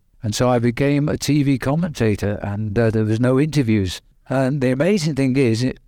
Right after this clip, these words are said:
to this day, all those years ago, nineteen seventy-eight was my first T V coverage on the tour, five years in. I've never actually asked for a job in television. Everybody's just rang me, and I'm so happy they have.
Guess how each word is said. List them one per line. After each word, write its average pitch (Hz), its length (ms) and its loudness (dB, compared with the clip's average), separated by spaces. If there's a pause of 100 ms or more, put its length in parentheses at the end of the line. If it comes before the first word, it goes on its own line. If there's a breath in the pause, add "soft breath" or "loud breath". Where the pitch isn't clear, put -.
to 127 120 0
this 160 220 -2
day, 139 600 0
all 147 220 0
those 147 260 0
years 135 280 2
ago, 113 260 2
nineteen 117 420 2
seventy-eight 110 440 0
was 92 160 -4
my 98 100 -4
first 110 540 0 (280)
T 107 260 2
V 185 200 2
coverage 107 400 0
on 107 140 2
the 107 100 2
tour, 123 480 -2
five 107 320 0
years 101 300 0
in. 110 240 -2 (240)
I've 101 120 -4
never 143 220 0
actually 123 580 -2
asked - 380 -2
for 110 80 0
a 104 80 2
job 117 400 0 (400)
in 107 140 -2
television. 98 580 -2 (160)
Everybody's 123 540 2
just 117 180 0
rang 113 300 0
me, 110 160 2
and 101 140 -2
I'm 98 60 -2
so 107 260 0
happy 98 300 0
they 98 140 -2
have. 85 240 -4